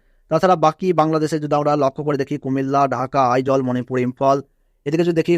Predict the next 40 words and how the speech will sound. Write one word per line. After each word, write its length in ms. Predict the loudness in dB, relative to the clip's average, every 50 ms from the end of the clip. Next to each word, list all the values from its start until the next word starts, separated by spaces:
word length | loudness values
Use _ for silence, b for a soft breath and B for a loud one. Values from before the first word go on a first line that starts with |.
| -2 -2
খুলনা, 360 | 0 0 0 2 2 2 2 2
বরিশাল, 500 | 0 0 -2 -4 -2 -2 0 0 0 0 0
কলাপাড়া, 500 | -2 -2 0 0 0 0 0 0 -2 -2
চিটাগং, 400 | -2 -4 -4 -4 -2 -2 -2 -2 -2 -2 -2
মহেশখালী, 400 | -2 -4 -4 -4 -4 -2 -2 -2 0
টেকনাফ, 380 | -2 -2 -2 0 0 0 0 -2 _ _ _ _ _ _ _ 0
এই 140 | 0 2 4
জায়গাগুলো 300 | 4 4 4 4 2 0 0
যদি 120 | 0 0 0
দেখি, 240 | -2 -2 -2 -2 -2 -2
তাহলে 200 | 0 0 0 0
আমরা 140 | 0 0 -2
দেখতে 200 | -4 -4 -2 -2
পাচ্ছি 180 | -2 -2 -2 -2
যে 140 | 0 2 2 0 0 -4 _ _ _ _ _ _ _ _ _ _ _ _ _ _ _
মাঝারি 420 | 0 2 2 2 2 2 2 2 2 4
বা 60 | 2 2 2
বিক্ষিপ্ত 400 | 2 -2 -2 -2 -4 -4 -2 -2 -2
বৃষ্টিপাতের 340 | -2 -2 -4 -4 -6 -6 -6 -4
পূর্বাভাস 300 | -4 -2 0 0 0 0 0 0
রয়েছে, 200 | 0 2 2 0
খুব 140 | 0 0 0 0
একটা 140 | 0 -2
ভারী 180 | -2 0 0 0
বৃষ্টিপাত 340 | 0 -2 -6 -4 -2 -4 -2 -2
কিন্তু 140 | -4 -4 -4 -2
হবে 160 | -2 -2 0
না 60 | -2 -2
আজ 100 | -4 -2 -2
রাতের 220 | -2 -2 -2 -2 -4
দিকে। 140 | -4 -6 -8 -10 _ _ _ _ _ _ _ _
তো 40 | 0 0
বন্ধুরা, 220 | 2 2 4 4 4
আমরা 140 | 4 4 2
এবার 140 | 2 2 2
দেখে 120 | 0 0 -2
নেব 120 | 0 0 -2 -2 -2
সরাসরি 320 | -4 -4 -4 -2 -2 0
আগামীকাল 480 | 0 0 0 -2 -2 -2 -2 0 0 0 0
বারোই 320 | 0 0 0 0 2 2